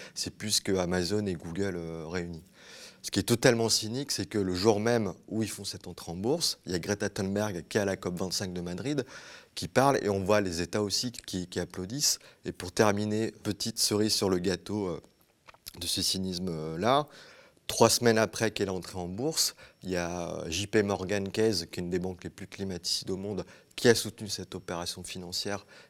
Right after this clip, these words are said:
et qui est un des grands financeurs des industries fossiles. Il y a un rapport interne sur la stratégie d'investissement de cette banque qui fuit.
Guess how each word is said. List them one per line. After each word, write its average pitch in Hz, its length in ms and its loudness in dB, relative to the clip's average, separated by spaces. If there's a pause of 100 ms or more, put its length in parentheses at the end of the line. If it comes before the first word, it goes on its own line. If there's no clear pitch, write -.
et 92 80 -4
qui - 140 -2
est - 20 0
un 92 60 0
des 90 100 2
grands 92 160 -2
financeurs 95 560 -6
des 85 120 -8
industries 90 360 -8
fossiles. 127 480 -2 (460)
Il 87 60 -6
y - 20 0
a 87 80 2
un - 20 0
rapport 107 420 4
interne 104 360 -2
sur 87 180 -8
la 85 60 -4
stratégie 87 560 -8
d'investissement 87 560 -6
de 87 40 -14
cette 87 220 -8
banque 87 200 -8
qui 85 120 -12
fuit. 156 360 -4